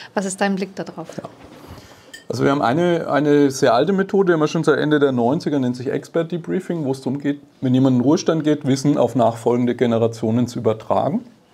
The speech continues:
Speaker 2: Wo es natürlich nicht darum geht, Leute zu klonen, aber es ist gut zu wissen, was der Vorgänger wie und anders gemacht hat.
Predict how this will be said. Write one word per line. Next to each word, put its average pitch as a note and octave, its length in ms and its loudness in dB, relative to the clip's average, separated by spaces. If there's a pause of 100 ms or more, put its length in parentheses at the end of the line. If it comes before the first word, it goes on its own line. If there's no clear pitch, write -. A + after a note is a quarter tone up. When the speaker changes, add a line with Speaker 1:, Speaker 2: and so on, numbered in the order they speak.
(600)
Speaker 2:
Wo B2+ 60 0
es A#2 80 -2
natürlich A#2 260 -2
nicht B2+ 180 -4
darum B2 180 0
geht, A#2+ 160 -2 (240)
Leute A#2 340 2
zu - 160 -10
klonen, C3+ 520 0
aber B2+ 120 2
es B2 60 0
ist - 80 -12
gut F3+ 200 -4
zu C#3 140 -2
wissen, D#3 260 0
was C3 200 0
der D3 100 2
Vorgänger C3+ 680 0
wie C#3 260 0
und B2+ 260 -6
anders B2 480 -2
gemacht A#2+ 420 0
hat. C#3+ 220 -2